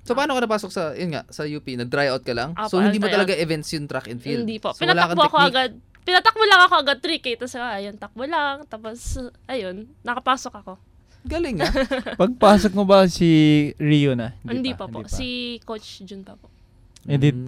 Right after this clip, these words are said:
Speaker 3: So,
Speaker 1: Mm.
Speaker 3: pag ano, ah, so, naabutan, parang one year.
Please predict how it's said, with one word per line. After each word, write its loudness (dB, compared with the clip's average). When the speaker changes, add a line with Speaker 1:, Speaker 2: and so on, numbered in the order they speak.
Speaker 3:
So, 0
Speaker 1:
Mm. -4
Speaker 3:
pag 4
ano, 0
ah, 0
so, -6
naabutan, -6
parang 0
one 6
year. 4